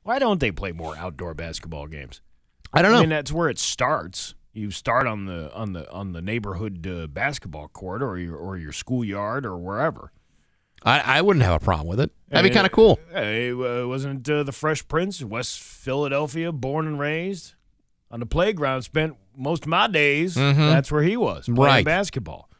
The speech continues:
Speaker 1: Uh, the big Thug Life tattoo on Tupac's stomach was an acronym for "The Hate You Give Little Infants F's Everyone." Oh, well, that's, uh,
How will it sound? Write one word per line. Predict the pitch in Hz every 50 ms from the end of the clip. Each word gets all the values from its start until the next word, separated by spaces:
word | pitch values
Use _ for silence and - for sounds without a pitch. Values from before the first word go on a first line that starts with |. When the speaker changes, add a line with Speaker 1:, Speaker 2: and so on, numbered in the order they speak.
| _ _ _ _ _ _ _ _ _ _ _ _
Speaker 1:
Uh, | - 156 160 160 160 160 160
the | 156 165
big | 160 208 214 180
Thug | 143 - - - - 226 233 214 190
Life | 190 196 202 196 190 - -
tattoo | - - 185 180 160 - - - 175 165 151 139
on | 123 110
Tupac's | - - 165 160 - 147 143 131 - -
stomach | - - 147 139 113 95 - - - - _
was | - 123 123 117
an | 127
acronym | 123 131 139 131 - 139 131 120 117 113 104
for | - - 120 113 107 104 101 98 - _ _ _ _ _ _ _ _
"The | - 120
Hate | 113 101 117 143 170 - - -
You | 160 170 165 139
Give | 120 110 139 151 143 120 113 110 104 107 104 110 - - _ _
Little | 107 117 131 139 147 139 - _ _ _ _ _ _ -
Infants | 165 160 143 - - 92 87 82 80 - - _ _ -
F's | 143 143 - - - - - _ _ -
Everyone." | 139 131 117 113 95 80 71 67 58 50 - _ _ _ _ _ _ _ _ _ _ _ _
Oh, | 196 208 170 85 64
well, | 76 85 87
that's, | 90 104 113 - - -
uh, | 76 65 65